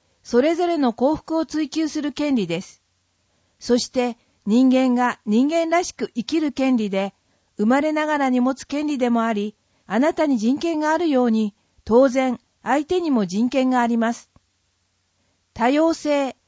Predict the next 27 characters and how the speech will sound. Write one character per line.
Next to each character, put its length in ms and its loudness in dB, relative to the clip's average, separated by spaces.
ダ 160 2
イ 80 0
バ 200 4
ー 40 -2
シ 140 -12
テ 100 -8
ィ 220 -4
と 120 0
い 120 2
う 60 0
言 280 0
葉 200 2
を 180 0
よ 140 -2
く 160 0
耳 240 0
に 120 -4
す 160 -6
る 120 0
よ 140 6
う 40 2
に 100 0
な 120 -4
り 100 -4
ま 160 -2
し 80 -12
た。 220 -12